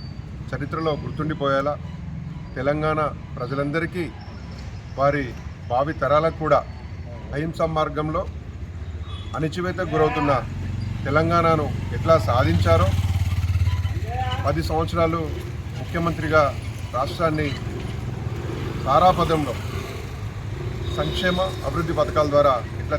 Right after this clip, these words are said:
తీసుకెళ్లారో వీటన్నింటినీ మేమందరం కూడా అందరికీ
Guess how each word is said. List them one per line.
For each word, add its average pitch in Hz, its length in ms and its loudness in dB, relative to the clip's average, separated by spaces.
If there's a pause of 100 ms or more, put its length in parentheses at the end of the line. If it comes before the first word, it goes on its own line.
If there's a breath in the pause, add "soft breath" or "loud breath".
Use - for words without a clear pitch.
తీసుకెళ్లారో 139 540 0 (500)
వీటన్నింటినీ 139 640 -6 (580)
మేమందరం 127 500 -2
కూడా 135 160 4 (460)
అందరికీ 135 280 -4